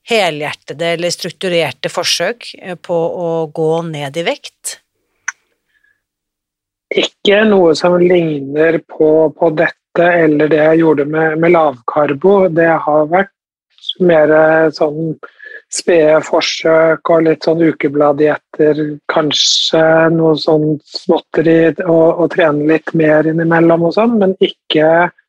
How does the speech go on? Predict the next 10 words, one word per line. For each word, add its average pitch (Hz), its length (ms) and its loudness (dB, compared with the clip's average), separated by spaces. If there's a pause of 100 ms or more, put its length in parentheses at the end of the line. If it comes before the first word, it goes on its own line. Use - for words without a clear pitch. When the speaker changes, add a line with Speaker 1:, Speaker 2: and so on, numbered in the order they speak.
(680)
Speaker 2:
eh, 180 420 2
ikke 185 280 -2
noe 202 200 2
sånn 170 260 -2
ordentlig 170 680 0
å 170 100 4
ta, 156 220 0 (300)
eh, 156 520 -4
ordentlig 165 540 -4
grep, 151 560 -4